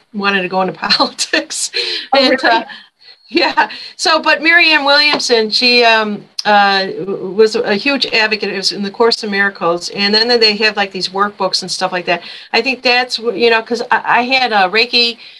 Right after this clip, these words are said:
Speaker 1: master teacher that I would talk to, and she would always talk to me about the universal laws. I'm like, "Where is this book you speak of?" <laughs> You know?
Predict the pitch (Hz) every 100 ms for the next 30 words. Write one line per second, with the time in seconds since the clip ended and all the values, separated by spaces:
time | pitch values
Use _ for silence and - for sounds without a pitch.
0 | _ 214 233 233 247 220 214 208 233 214
1 | 220 214 196 196 196 196 208 208 214 202
2 | 214 202 196 - 214 208 208 190 190 185
3 | 185 208 214 208 202 185 196 202 202 180
4 | - - _ 240 359 415 359 320 247 -
5 | 214 208 190 - 202 - 160 156 - -
6 | - - 311 - 370 392 381 392 - 311
7 | - -